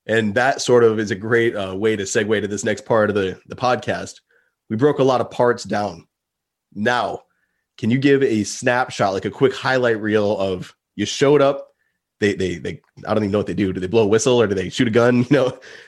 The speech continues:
they, they kick the damn thing off. What was it like for you? What was your headspace from, "All right,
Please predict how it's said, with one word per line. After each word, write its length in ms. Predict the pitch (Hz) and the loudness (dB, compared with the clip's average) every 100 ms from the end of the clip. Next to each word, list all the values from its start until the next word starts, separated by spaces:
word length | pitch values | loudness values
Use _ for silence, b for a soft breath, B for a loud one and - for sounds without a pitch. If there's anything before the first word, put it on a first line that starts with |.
| - | -2
they, 120 | 127 | 2
they 120 | 131 | 2
kick 240 | 139 190 196 | 2 0 4
the 80 | |
damn 220 | 151 156 143 | 4 4 4
thing 220 | 139 123 | 2 2
off. 380 | 131 127 120 - _ _ _ _ | 2 0 -2 -14 _ _ _ _
What 240 | - 123 151 | 0 2 4
was 140 | 139 | 2
it 80 | 131 | 2
like 200 | 127 113 | 2 0
for 100 | 120 | 0
you? 200 | 117 120 | 4 6
What 120 | 117 | 4
was 140 | 113 | 4
your 100 | 110 | 0
headspace 540 | 95 120 120 123 117 - | 2 0 2 2 2 2
from, 300 | 110 101 101 | 0 2 2
"All 100 | 120 | 2
right, 220 | 101 | 0